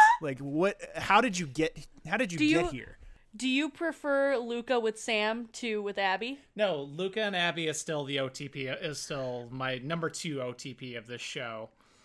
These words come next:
Speaker 2: Okay.
Speaker 3: Um, second only to Elizabeth and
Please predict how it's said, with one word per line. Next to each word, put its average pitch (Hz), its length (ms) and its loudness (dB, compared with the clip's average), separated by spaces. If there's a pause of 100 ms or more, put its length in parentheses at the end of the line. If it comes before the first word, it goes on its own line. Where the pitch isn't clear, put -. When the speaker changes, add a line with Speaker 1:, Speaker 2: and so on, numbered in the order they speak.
(160)
Speaker 2:
Okay. 151 320 -4 (280)
Speaker 3:
Um, 120 540 -4 (460)
second 175 380 -2
only 156 220 -4
to 147 180 -2
Elizabeth 135 520 -4
and 117 360 -12